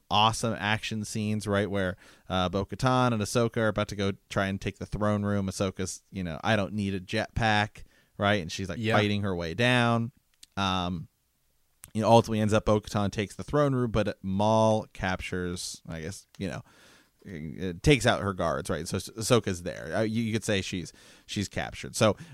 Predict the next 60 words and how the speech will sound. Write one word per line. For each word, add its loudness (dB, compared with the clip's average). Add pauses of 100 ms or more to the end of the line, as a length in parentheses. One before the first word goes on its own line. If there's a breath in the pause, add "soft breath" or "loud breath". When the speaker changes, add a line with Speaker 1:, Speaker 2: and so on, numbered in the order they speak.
(120 loud breath)
Speaker 1:
that's 8
where, 2
well, 2
we 0
kind 0
of -4
leave 0
it, -4
um, 0 (280 soft breath)
just -4
as 0
a, -4
as 0
a -2
quick -2
summary, 0
but -6
just -2
so 4
much 0 (380 soft breath)
about 4
that 2
episode 0
I 0
thought -4
was -10
great. 0 (320 soft breath)
Um, 2
you -2
know, -2
first 2
of -2
all, 4
that 0
epic 0 (120)
moment 0
from -10
Obi-Wan 0
where -2
he -4
kind -4
of -8
comes -2
in 0
and -6
just -8
slashes 0
the 0
thing. 0
They 0
give -2
him, 0
like, -2
a -2
big -2
kind -2
of -2
cool 0
moment 0
there. 2